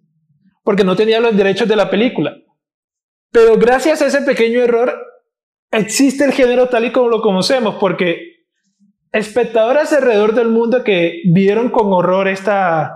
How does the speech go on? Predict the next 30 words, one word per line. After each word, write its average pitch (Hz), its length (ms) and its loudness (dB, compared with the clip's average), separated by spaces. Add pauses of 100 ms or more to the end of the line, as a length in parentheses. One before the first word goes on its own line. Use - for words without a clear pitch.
(920)
primera 196 520 2
vez 214 200 0
que 226 180 2
veían 185 320 0
estas 208 520 -2
criaturas 190 840 0
que 196 80 -2
ambulaban, 180 840 0
que 196 160 -2
comían 175 480 0
carne 185 320 0
humana, 185 680 0
que 185 100 -6
generaban 180 520 0
un 202 80 0
terror 185 340 0
absoluto, 190 640 -2 (320)
se - 160 -2
dieron 190 240 2
cuenta 226 240 0
de 247 40 0
que 220 100 0
tenían 190 280 0
la 220 100 0
posibilidad 185 460 0
de 220 240 -2
crear 190 400 0
historias 208 1000 -2
atrapadoras, 180 1080 0 (320)
aterrorizantes 196 1200 -2